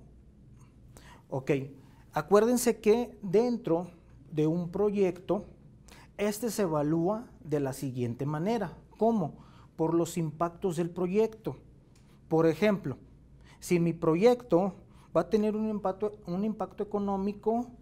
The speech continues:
quiere decir que voy a ahorrar dinero. Si mi proyecto va a tener un impacto social, quiere decir que aparte de beneficiarme a mí como empresa, voy a beneficiar a la sociedad que está alrededor de la planta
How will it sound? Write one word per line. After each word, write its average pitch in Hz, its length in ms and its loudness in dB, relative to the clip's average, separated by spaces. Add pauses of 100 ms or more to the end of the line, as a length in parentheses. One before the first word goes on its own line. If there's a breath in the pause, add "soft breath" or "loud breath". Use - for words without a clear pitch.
(460)
quiere 170 260 4
decir 175 360 -2
que 165 100 0
voy 135 180 0
a 135 40 2
ahorrar 123 240 -2
dinero. 165 360 -2 (1040 loud breath)
Si 185 200 0
mi 185 100 2
proyecto 185 600 0
va 202 100 2
a 208 60 -6
tener 214 200 0
un 214 140 0
impacto 208 420 -4
social, 214 500 -2 (420 loud breath)
quiere 208 280 4
decir 190 380 -2
que 175 100 -4
aparte 226 520 -2
de 156 120 2
beneficiarme 147 1040 -4
a 135 120 -4
mí 202 160 2
como 160 280 -2
empresa, 151 600 0 (640)
voy 160 240 2
a 170 60 6
beneficiar 156 560 -2
a 160 80 2
la 160 120 -2
sociedad 151 640 -2 (440 loud breath)
que 147 80 -2
está 135 180 -4
alrededor 135 560 -2
de 131 120 -4
la 131 200 -6
planta 247 460 -2